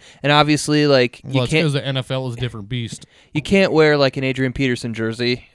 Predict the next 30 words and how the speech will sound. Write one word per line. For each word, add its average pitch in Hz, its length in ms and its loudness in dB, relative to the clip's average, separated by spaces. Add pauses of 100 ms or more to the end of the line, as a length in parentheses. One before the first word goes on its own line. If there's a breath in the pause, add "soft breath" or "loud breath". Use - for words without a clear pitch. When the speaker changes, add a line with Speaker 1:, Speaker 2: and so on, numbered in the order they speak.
Speaker 1:
I, 139 180 0
I 139 240 6
think, 120 560 -2
you 135 200 -4
know, 117 240 -2 (120)
<laughs> - 420 -20
just 156 140 -2
'cause 139 160 2
that, 143 200 4
that'll 156 200 6
never 135 240 6
be 123 120 4
considered 120 400 -2
cool. 117 280 2 (640 soft breath)
Um, 113 540 -2 (580)
just - 140 -12
'cause 127 100 -8
he 117 120 -6 (120)
beat 127 140 -2
the 123 80 0
shit 131 200 -2
out 120 80 2
of 107 60 -6
his 95 140 -12
kids. 123 480 0 (840 soft breath)
Um, 113 640 -2 (1600 soft breath)
but, 135 200 0
like, 127 240 0
yeah, 175 200 4
like, 113 200 0